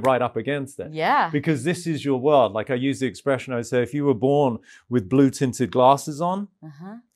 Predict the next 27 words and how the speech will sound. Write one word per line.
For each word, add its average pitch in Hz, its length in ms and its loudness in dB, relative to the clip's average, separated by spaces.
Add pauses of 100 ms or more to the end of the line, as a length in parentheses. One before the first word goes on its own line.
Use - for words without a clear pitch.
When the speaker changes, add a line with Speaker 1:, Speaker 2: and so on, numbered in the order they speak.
Speaker 1:
how 156 180 2
would 135 120 2
life 127 260 2
look 113 200 -4
to 90 100 -16
you? 85 120 -14 (360)
Speaker 2:
Right. 202 240 -14 (320)
Speaker 1:
How, 131 380 -2
so 131 180 0
Speaker 2:
It, 165 260 -8
through 139 120 0
Speaker 1:
what 170 200 -10
Speaker 2:
blue 170 220 -6
tint, 208 280 -6
every, 170 300 -4
I 147 120 -4
mean, 156 340 -10 (200)
Speaker 1:
Everything 131 360 -2
would 127 120 0
look 117 260 -2
Speaker 2:
everything 156 340 -8
would 170 100 -12
look 190 140 -6
blue. 277 280 0
Speaker 1:
Perfect, 180 600 -2
Speaker 2:
<laughs> - 0 -
Speaker 1:
right? 139 240 0